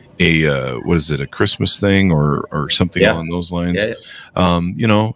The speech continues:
Speaker 1: everyone sometimes gets squeezed, you know, and you see a deal and you wanna grab it, and you wanna go. Um,
Speaker 2: Yep.
Speaker 1: so,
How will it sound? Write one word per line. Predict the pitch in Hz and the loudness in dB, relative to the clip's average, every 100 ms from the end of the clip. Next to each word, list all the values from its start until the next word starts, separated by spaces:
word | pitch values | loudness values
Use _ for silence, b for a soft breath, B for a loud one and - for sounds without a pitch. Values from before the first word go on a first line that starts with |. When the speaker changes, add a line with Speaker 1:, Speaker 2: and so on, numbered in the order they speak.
| - | -2
Speaker 1:
everyone | 131 143 120 | 0 2 0
sometimes | 104 - 120 - 107 98 | 0 0 0 2 0 2
gets | 98 - | -2 -2
squeezed, | - - 101 95 76 73 - | -4 0 0 2 -2 -6 -8
you | - | -4
know, | 80 82 92 | 0 0 0
and | 82 87 87 | 2 4 4
you | |
see | - 104 90 | 4 4 4
a | |
deal | 85 82 98 | 2 0 2
and | 101 | 2
you | 87 | 4
wanna | 80 76 | 2 2
grab | 78 78 92 | 0 2 2
it, | 113 - 82 | 2 0 -2
and | 87 85 85 _ b b b | 0 0 -2 _ b b b
you | 90 | 2
wanna | 95 92 | 4 4
go. | 85 98 135 - - | 2 0 -2 -6 -8
Um, | 87 87 87 90 - B B B | 0 4 4 0 -6 B B B
Speaker 2:
Yep. | 98 | 4
Speaker 1:
so, | 143 147 | 6 4